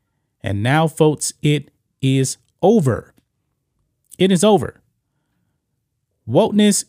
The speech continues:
is going to really, really take down Victoria's Secret. Now, this model here, this is one of their, um, I believe, uh, first overweight models that they were actually promoting out there. Put 'em right there in the front.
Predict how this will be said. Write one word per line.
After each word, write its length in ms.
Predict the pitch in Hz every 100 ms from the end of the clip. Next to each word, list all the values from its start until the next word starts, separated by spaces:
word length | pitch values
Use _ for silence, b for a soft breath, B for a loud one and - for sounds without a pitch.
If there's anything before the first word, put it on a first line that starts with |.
| -
is 180 | 156
going 300 | 135 - 185 175
to 180 | 165
really, 380 | 127 147 185 185
really 280 | 156 165 156
take 300 | - 156 143
down 460 | 151 151 123 120 120 _ _ _ _ _ _ _ _ -
Victoria's 580 | 101 131 - 151 135 123
Secret. 380 | 151 139 101 _ _ _ _ _ -
Now, 160 | 127 127
this 220 | 147 -
model 300 | 170 151 120
here, 440 | 180 185 123 131 - _ _ _ _ _ _ -
this 320 | 113 151 -
is 140 | 160 139
one 260 | 143 143
of 140 | 131 123
their, 280 | 123 120
um, 360 | 120 123 120 120 -
I 60 |
believe, 280 | 131 135 120
uh, 140 | 113
first 480 | 110 160 147 139 - _ _ _ _ _ _ _ _ -
overweight 420 | 156 139 135 120
models 520 | 120 147 135 113 -
that 160 | 117 113
they 140 | 120
were 120 | 117
actually 320 | 117 120 -
promoting 400 | 104 120 143 120
out 160 | 95 95
there. 180 | 87 - _ -
Put 100 | 165
'em 100 | 139
right 200 | 160 185
there 180 | 170 165
in 160 | 165
the 60 | 156
front. 380 | - 135 123